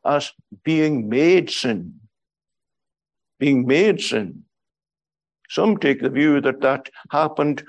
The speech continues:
even in Gethsemane. I take the view, but I share it, I leave it with you as a view to, for you to meditate upon, that, um,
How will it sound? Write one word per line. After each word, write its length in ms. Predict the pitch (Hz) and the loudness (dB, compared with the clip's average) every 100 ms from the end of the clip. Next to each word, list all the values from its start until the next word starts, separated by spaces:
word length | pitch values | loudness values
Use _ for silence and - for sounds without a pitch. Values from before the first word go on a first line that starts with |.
| - | -8
even 280 | - 165 151 | -2 0 2
in 180 | 151 143 | 2 2
Gethsemane. 880 | 156 156 165 196 175 110 90 73 78 - _ _ _ _ _ _ _ _ _ _ _ _ _ _ _ _ _ _ _ _ | 2 2 2 2 2 0 -2 -8 -14 -20 _ _ _ _ _ _ _ _ _ _ _ _ _ _ _ _ _ _ _ _
I 220 | 135 180 202 | 2 4 4
take 280 | 180 165 | 2 0
the 80 | 160 | 0
view, 300 | 139 156 151 | 2 4 4
but 180 | - 143 | 4 2
I 100 | 139 | 0
share 360 | 135 165 151 147 | 0 0 2 2
it, 160 | 143 | 2
I 120 | 135 | 2
leave 240 | 131 151 139 | 4 4 4
it 140 | 135 | 2
with 280 | 143 151 - | 2 2 0
you 380 | 131 131 131 - - | 2 2 0 -10 -4
as 200 | 131 131 | -2 2
a 100 | 135 | 2
view 380 | 139 156 143 - | 4 6 4 2
to, 120 | - 113 | -4 -6
for 260 | - 135 | -2 2
you 100 | 127 | 2
to 140 | 131 123 | 2 2
meditate 640 | 143 180 175 131 117 117 | 2 2 0 -2 -4 -4
upon, 540 | 113 110 104 92 107 _ _ _ _ _ _ _ _ _ _ _ _ _ _ _ | -4 -4 -4 -6 -14 _ _ _ _ _ _ _ _ _ _ _ _ _ _ _
that, 280 | 131 135 - | -4 -2 2
um, 420 | 135 131 123 - | 2 4 2 -6